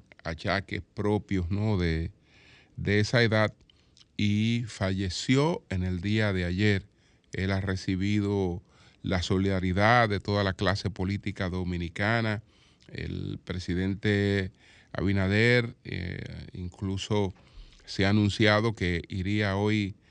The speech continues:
eh, a Santiago de los Caballeros de manera directa para expresar, eh, sus condolencias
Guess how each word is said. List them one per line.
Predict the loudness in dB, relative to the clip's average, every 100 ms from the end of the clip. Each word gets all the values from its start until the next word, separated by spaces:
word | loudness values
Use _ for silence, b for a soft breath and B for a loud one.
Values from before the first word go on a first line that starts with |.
| b b -12
eh, | -8 -6 -6
a | -6
Santiago | -2 -2 0 2 2
de | 0
los | -2
Caballeros | -2 0 0 2 2 2 -2 -4 -12 _ b b -10
de | -6
manera | -4 -2 0 -2 -2
directa | -4 -2 2 0 0 -4 -2
para | 0 0 -2 -4 -8
expresar, | -8 -8 -6 -6 -4 0 2 2 0 -8 b b b b b -8
eh, | -6 -4 -4
sus | -6 -8
condolencias | -4 -2 0 0 2 0 0 0 -2 -4